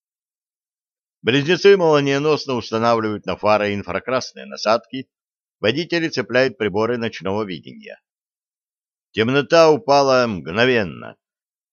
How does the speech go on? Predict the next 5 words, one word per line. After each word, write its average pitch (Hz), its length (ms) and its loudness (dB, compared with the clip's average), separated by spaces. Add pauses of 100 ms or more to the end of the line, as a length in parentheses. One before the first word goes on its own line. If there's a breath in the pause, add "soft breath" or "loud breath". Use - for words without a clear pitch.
и 95 100 -4
она 127 500 0
густая 110 680 0
и - 40 -4
беспросветная, 87 1200 -8